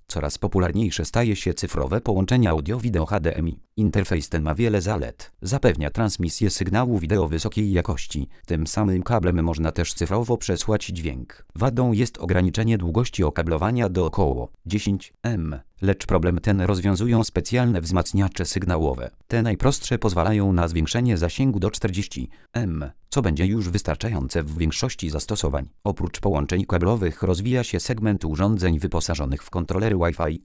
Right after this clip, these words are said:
umożliwiające komunikację projektora z komputerem bez użycia kabli. S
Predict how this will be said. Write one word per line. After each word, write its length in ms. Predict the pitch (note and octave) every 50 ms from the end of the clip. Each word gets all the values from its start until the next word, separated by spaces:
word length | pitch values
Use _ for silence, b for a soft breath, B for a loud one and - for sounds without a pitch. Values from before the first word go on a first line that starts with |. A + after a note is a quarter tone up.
| _
umożliwiające 760 | - G2+ G2 F#2 D#2+ E2+ E2+ D2+ D2 D2+ D#2+ D#2+ D#2 - G#2
komunikację 680 | - G#2 G2+ G2 F#2+ F#2 E2+ D#2 E2+ - - - F2 D#2
projektora 560 | - E2+ E2 F2 E2+ - - - C#2 C#2 C#2+
z 100 | - -
komputerem 600 | - F#2+ G2+ C3 D3 C#3+ F2 C#2+ C#2+ C#2+ C#2+ D2
bez 200 | D#2 - - -
użycia 380 | D#2 D2+ D2 A#2 - - F2 D#2
kabli. 420 | - G#2 F#2+ D2+ C#2+ C2 B1 A#1 - - _
S 480 | - A#2 A2+ D2+ - - - - - -